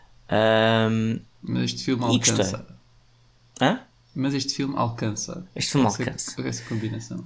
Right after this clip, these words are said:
Speaker 1: E aí está, se eles pegarem agora na ideia do Cinematic Universe, de agora porem o Jim Carrey num segundo filme a fazer a mesma, o, a ter o mesmo conceito, pá,
Speaker 2: Yeah.
Speaker 1: top. Para mim, então.
Speaker 2: Ah, espetacular, meu.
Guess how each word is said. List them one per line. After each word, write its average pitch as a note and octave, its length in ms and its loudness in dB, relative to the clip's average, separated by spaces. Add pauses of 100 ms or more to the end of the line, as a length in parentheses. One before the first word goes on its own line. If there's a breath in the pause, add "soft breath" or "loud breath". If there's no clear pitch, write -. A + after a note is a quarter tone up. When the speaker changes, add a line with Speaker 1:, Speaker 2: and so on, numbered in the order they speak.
Speaker 1:
E E3 280 2
aí F#3+ 60 6
está, D3 320 2
se - 220 0
eles G3 100 4
pegarem D#3 520 4
agora C3+ 480 6
na B2+ 180 6
ideia C3 300 6
do A#2+ 80 0
Cinematic C3+ 580 2
Universe, A2 500 4
de B2+ 140 6
agora B2 200 6
porem B2 260 4
o B2 40 2
Jim E3 140 6
Carrey D3+ 260 6
num C3 140 2
segundo C3 280 2
filme C3 200 4
a B2 60 4
fazer B2+ 260 4
a B2+ 40 4
mesma, B2 260 6 (400 loud breath)
o, A#2 320 4
a A#2 60 4
ter C#3 160 0
o C3 40 4
mesmo C3+ 160 4
conceito, C3+ 720 4 (100)
pá, A2+ 120 4
Speaker 2:
Yeah. G#2+ 180 2
Speaker 1:
top. A#2 220 0 (120)
Para A2+ 120 -10
mim, A#2+ 200 -2
então. B2+ 340 2
Speaker 2:
Ah, A2+ 120 -2
espetacular, A2+ 600 -4
meu. A#2 160 -4